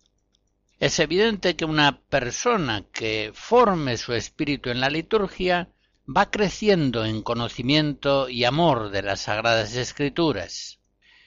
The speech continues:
Como también es evidente que una persona totalmente ajena a las Sagradas Escrituras muy difícilmente puede penetrar en la liturgia con una participación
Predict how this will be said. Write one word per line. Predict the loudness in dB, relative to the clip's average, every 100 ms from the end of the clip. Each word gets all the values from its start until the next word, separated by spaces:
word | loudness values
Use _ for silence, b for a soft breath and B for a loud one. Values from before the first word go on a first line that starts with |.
| b _
Como | -2 2
también | 4 4 4
es | 2 2
evidente | 2 4 4 4 0
que | 2 0
una | 0 0 0 0
persona | -4 -4 -2 0 0 -2 -10 _ _ _
totalmente | -8 -2 0 0 2 0 0 2 2
ajena | 2 2 2 2 -2 -6
a | -6 -2
las | -2 -2
Sagradas | -2 0 -2 -4
Escrituras | -8 -8 -4 2 2 2 -2
muy | -4 0 2
difícilmente | 0 -2 -4 -6 -4 0 0 0 2 2 2 _ _
puede | 0 2 0
penetrar | -2 -6 -4 -4 -6 0 4 4 2 -6 _
en | -4 -2
la | 0
liturgia | 0 0 0 0 0 2 2 2
con | -4
una | -2 0 0 -2
participación | -2 -2 -2 -12 -12 -12 -6 -6 -2 2 4 2 -4 -10